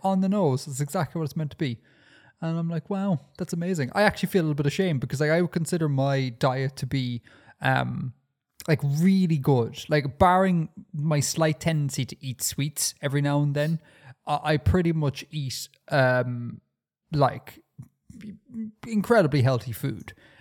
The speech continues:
Um, like, I tend not to fry many things. Most of the stuff I eat, uh, that's hot is steamed. Um, it's all plant-based. Um, very few processed foods are in my diet, so I was kinda a bit ashamed. I was like, "Shit, well, can I,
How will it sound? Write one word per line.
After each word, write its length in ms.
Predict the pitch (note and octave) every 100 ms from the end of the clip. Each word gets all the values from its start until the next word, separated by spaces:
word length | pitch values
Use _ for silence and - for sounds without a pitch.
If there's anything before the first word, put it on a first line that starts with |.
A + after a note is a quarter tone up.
| - C3
Um, 360 | B2 A#2+ A#2+
like, 160 | B2+ C3+
I 80 | C3+
tend 240 | C#3+ D3+
not 160 | C3 -
to 80 | B2
fry 400 | - D3 C#3+ C#3+
many 300 | C#3 C#3 C3
things. 600 | D3 C3+ C3+ C3+ A#2+ - -
Most 480 | C3 C3+ C#3+ B2 C#3+
of 20 |
the 60 |
stuff 260 | A#2+ D3 -
I 60 | C3
eat, 380 | C3 A#2+ - - -
uh, 100 | B2+
that's 260 | C3 -
hot 280 | - C#3 A2 -
is 100 | A#2+
steamed. 680 | - - C#3 C3+ C3 C3+ - - - - - _
Um, 540 | C3 A2+ A2 A2 G#2+ -
it's 80 | D3+
all 160 | B2+
plant-based. 920 | - C3 F3+ D3 C3+ B2 A#2 - - - _ _ _ _
Um, 440 | C3+ A#2+ A#2+ A#2+ - _ D3+
very 320 | C#3+ D3+ D3
few 300 | - D#3+ D3
processed 580 | - D3 B2 D3+ C3 -
foods 380 | D3+ D3+ D#3+
are 80 | D3+
in 60 | D3
my 140 | D3
diet, 340 | D3 D3+ D#3 -
so 160 | C3
I 100 | C3
was 140 | G3+ -
kinda 240 | D#3+ C#3
a 60 | A#2+
bit 140 | C#3
ashamed. 440 | B2+ D3+ D3 C#3+
I 20 | B2+
was 60 |
like, 120 | B2+
"Shit, 320 | - D3 - -
well, 200 | D3+ D#3
can 160 | F#3+
I, 160 | G3